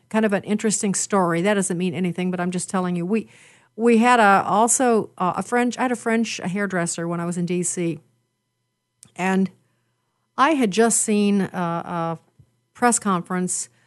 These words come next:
uh, from a gay man who stood, he had guards with him, uh, and he claimed that he had had an encounter of the worst kind with Barack Obama in a limousine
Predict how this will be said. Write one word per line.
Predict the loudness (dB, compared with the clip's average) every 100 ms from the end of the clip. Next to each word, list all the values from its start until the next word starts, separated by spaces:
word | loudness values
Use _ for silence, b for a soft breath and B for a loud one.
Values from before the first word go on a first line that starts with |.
| _ _ _ _ -8
uh, | -6
from | 0 2 4
a | 4
gay | 2 4
man | 4 4 2
who | 0 0
stood, | -4 0 0 0
he | -2
had | -2
guards | 0 4 4 2 -2
with | -6 -4
him, | -6 -6 -8 -10 _ _ _ _ _ _
uh, | -2 0
and | 0 -2
he | -6
claimed | -2 0 2 2
that | 2 0
he | 0 -2
had | -2 -4 -4 -6
had | -8 -6 -6 -8
an | -8
encounter | -6 -6 -4 -2 -2 -6 -8 -10
of | -10
the | -8
worst | -6 -8 -4
kind | -2 -2
with | -4 -6 -6
Barack | -4 -4 -2
Obama | -2 -2 -4
in |
a | -4
limousine | 0 0 0 -4 -6 -8